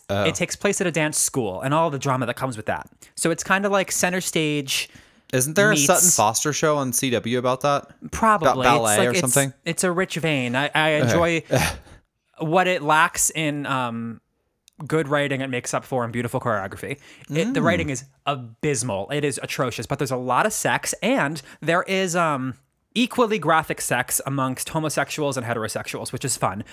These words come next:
Speaker 2: because we don't always
Speaker 1: Oh,
Speaker 2: our friends
Speaker 1: okay.
Speaker 2: were talking about Bridgerton recently, and apparently in Bridgerton there's, like, a flash of some gay sex, but there's a lot of heavy, um, hetero sex. And I think it's fun that if the gays are watching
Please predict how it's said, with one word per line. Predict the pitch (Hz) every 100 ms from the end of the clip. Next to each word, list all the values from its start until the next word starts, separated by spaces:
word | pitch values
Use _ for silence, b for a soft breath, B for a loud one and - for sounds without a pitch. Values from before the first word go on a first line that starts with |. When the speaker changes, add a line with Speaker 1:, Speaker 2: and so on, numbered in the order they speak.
| B
Speaker 2:
because | 165 165 -
we | 165
don't | 190 208
always | 185 185 180 - B B
Speaker 1:
Oh, | 110 156 277 285 123
Speaker 2:
our | 170
friends | -
Speaker 1:
okay. | 120
Speaker 2:
were | 143
talking | 190 160
about | 113 101
Bridgerton | 127 165 170 180
recently, | 180 196 190 180
and |
apparently | 135 247 240 196 156
in | 127
Bridgerton | 135 131 - 127
there's, | 123 117
like, | 120
a | 110
flash | - 151 135 131 -
of | 131 - -
some | - 139
gay | 131
sex, | 127 131 135 -
but | 139
there's | 120
a | 120
lot | 123 120
of | 113 - _ -
heavy, | - 131 127 117 117 - b b b
um, | 120 107 95 95 - -
hetero | 226 185 117
sex. | - 98 - - B B 143
And | 139 -
I | 196
think | 220 139
it's | 135 -
fun | 110 131
that | 135 120 - _ _ _ 143
if | 143 - - 120
the | 131 143 147
gays | 131 151 180 170
are | 170
watching | 160 170 - 185 170 170